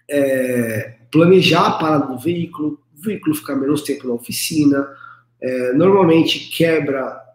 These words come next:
é, cê, a, tem que trocar menos peça, né? Exemplo, cara, você fez a manutenção preventiva, você trocou a correia dentada, ok, foi lá, gastou, sei lá,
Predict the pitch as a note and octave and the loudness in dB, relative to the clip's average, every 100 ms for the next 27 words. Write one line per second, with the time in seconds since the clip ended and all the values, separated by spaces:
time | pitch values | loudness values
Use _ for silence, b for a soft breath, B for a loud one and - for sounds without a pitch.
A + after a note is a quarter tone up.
0 | _ - B2+ A#2+ - A#2 B2 - - - | _ -14 -12 -10 -10 -12 -14 -16 -14 -12
1 | D3+ F3+ - F3 D3 F3+ F#3 D3 - C#3 | -6 -4 -2 2 4 6 4 2 -4 -8
2 | E3 - - - _ _ _ B2+ E3 G3+ | -8 -10 -14 -18 _ _ _ -14 -4 0
3 | F#3 D3+ - A2 - B B - G#3+ G3+ | 2 2 0 -8 -16 B B -10 -4 -2
4 | F#3 G3+ G#3 F#3+ - _ _ - A#3 A3 | -2 -4 -6 -10 -16 _ _ -6 -2 0
5 | A3 G#3 G3 F#3+ G3+ F#3+ G3 F3 E3+ G3 | 4 4 4 -2 -4 -2 -2 -2 -2 -4
6 | G#3 - G3+ G3+ - G#3 G3+ E3 F#3 F3 | -6 -10 -10 -12 -6 -6 -6 -8 -4 -2
7 | E3 - F#3 G3+ G3+ - _ - - - | -4 -6 -10 -10 -12 -16 _ -12 -10 -4
8 | F3+ D3 B2 - _ _ C#3 C#3+ D#3+ E3 | 0 0 -2 -8 _ _ -6 -4 -2 -4
9 | E3 - E3+ E3 C#3+ B2 - C#3+ C#3+ A#2+ | -6 -4 2 4 4 0 -4 -4 -4 -6
10 | - - | -10 -18